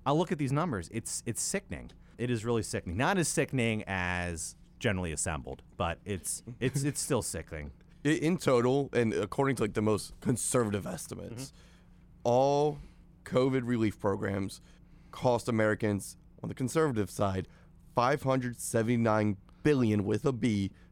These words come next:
Speaker 2: dollars.
Speaker 1: And listen, fraud happens. It happens. There are bad people out there.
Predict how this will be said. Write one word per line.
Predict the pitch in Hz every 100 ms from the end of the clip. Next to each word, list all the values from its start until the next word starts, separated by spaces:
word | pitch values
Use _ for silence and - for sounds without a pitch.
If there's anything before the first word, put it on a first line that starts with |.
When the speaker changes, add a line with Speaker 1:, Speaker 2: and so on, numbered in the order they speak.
| -
Speaker 2:
dollars. | 113 107 98 87 - - - - - - - -
Speaker 1:
And | 196
listen, | 175 90 80 - - - -
fraud | 185 196
happens. | 104 76 - 69 65 - -
It | -
happens. | 104 78 73 76
There | 131
are |
bad | 85 110 101 104
people | - 95 92
out | 85
there. | 92